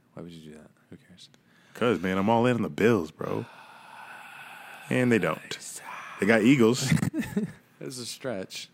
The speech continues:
Speaker 1: I mean, um, next game, Patriots forty-three, Dolphins zero, duh.
Speaker 2: <laughs>
Speaker 1: Um,
Speaker 2: Jesus.
Speaker 1: my phrase is, I'm gonna go with Patriots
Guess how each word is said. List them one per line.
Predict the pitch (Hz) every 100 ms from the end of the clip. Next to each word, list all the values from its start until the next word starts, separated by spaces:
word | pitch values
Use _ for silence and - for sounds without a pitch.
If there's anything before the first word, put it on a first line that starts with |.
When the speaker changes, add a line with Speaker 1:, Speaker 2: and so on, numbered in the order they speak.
| 110
Speaker 1:
I | 107
mean, | 95 90 _ - - - _ -
um, | 117 117 110
next | 117 117
game, | 113 95
Patriots | - - 131 - 143 -
forty-three, | - 135 120 - 123
Dolphins | 107 110 113 123 104
zero, | 95 92 95 110 107 85 80
duh. | 82 78 - 120 - -
Speaker 2:
<laughs> | - - - -
Speaker 1:
Um, | 104 101 98
Speaker 2:
Jesus. | 98
Speaker 1:
my | 107 110
phrase | 120 107 101
is, | 98 104 101 95 92 - _ _ -
I'm |
gonna | 110
go | 110 110
with | 104 -
Patriots | - - 147 - 180 170